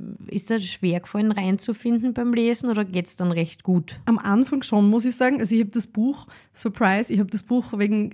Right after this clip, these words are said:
Speaker 2: aufgrund des Covers gekauft.
Speaker 1: <laughs>
Speaker 2: <laughs> Ich hab mir gedacht, boah,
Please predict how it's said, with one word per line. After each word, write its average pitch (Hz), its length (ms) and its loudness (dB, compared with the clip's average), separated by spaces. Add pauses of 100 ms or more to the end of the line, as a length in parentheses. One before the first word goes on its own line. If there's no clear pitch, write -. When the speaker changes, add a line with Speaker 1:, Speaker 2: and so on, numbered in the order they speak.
(120)
Speaker 2:
aufgrund 220 360 -4
des - 100 -4
Covers 185 440 2
gekauft. 233 440 4
Speaker 1:
<laughs> - 0 -
Speaker 2:
<laughs> 233 760 4
Ich - 120 2
hab 247 100 6
mir 226 120 6
gedacht, 240 360 2
boah, 220 220 0